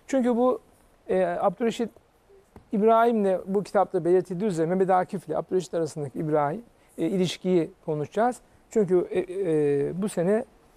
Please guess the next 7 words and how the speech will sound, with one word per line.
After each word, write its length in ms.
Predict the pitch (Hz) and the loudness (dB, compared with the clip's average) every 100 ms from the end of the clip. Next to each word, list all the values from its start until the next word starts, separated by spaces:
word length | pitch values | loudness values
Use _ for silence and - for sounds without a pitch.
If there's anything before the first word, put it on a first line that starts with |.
| _ _ - | _ _ -2
Mehmet 240 | 190 196 | 0 2
Akif'in, 560 | 180 165 - 175 165 - - | 2 0 -2 -8 -8 -8 -6
e, 220 | 147 147 - - - - - - - - | -4 -4 -8 -14 -14 -16 -20 -20 -6 2
doğumunun 380 | 170 175 175 | 2 2 0
yüz 220 | 160 147 151 | 0 0 0
ellinci 380 | 160 175 180 | 2 0 2
yılı. 300 | 214 208 208 | 4 4 2